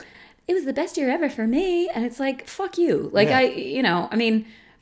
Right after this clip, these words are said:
Speaker 1: that's not nice.
Speaker 2: No.
Speaker 1: It's
Speaker 2: I
Speaker 1: not
Speaker 2: mean,
Speaker 1: very
Speaker 2: a lot of
Speaker 1: compassionate.
Speaker 2: people learned how to make sourdough this year, so there's a boom.
Speaker 1: Including you.
Speaker 2: Just, I just squeaked in 'cause I'll cook, I'll cook my first loaf just before the new year. My
Speaker 1: Okay,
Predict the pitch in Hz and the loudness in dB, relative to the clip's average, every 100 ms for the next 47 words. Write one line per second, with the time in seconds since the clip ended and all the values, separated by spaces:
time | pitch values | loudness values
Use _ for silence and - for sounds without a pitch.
0 | _ - - - 277 285 - 359 - 151 | _ -16 -10 -6 -6 -6 -4 -2 -2 -2
1 | 127 254 - - - 120 104 90 - - | -2 -2 -4 -14 -10 -6 -4 -6 -12 -10
2 | - 127 127 117 110 226 208 180 170 185 | 0 2 2 0 0 0 -2 -4 0 2
3 | 127 123 135 127 110 107 107 101 95 - | 4 2 2 0 -2 -2 -2 -4 -4 -6
4 | 95 107 139 95 90 90 - 92 95 143 | -6 -2 -2 -2 -6 -8 -8 -6 -6 -8
5 | 160 - 95 92 90 107 - - _ - | -8 -6 -4 -4 -6 -12 -20 -20 _ -4
6 | - 113 156 143 131 131 127 156 - - | -2 -2 0 0 0 0 -2 -6 -14 -10
7 | 135 151 165 123 123 135 - 117 107 113 | -4 2 2 2 2 0 2 0 2 0
8 | - - 107 - 98 87 85 - - 95 | 0 -4 -4 -2 -6 -6 -10 -12 -8 -6
9 | - - - - 131 - 123 117 131 - | -8 2 4 6 4 4 4 4 2 0
10 | 113 101 110 104 113 107 101 - 117 104 | 0 2 -2 -2 0 0 0 -2 -2 -2
11 | - 101 - 101 95 95 95 90 90 98 | -2 -8 -4 -4 -4 -6 -6 -6 -6 -4
12 | 101 202 208 175 - | 2 2 4 4 2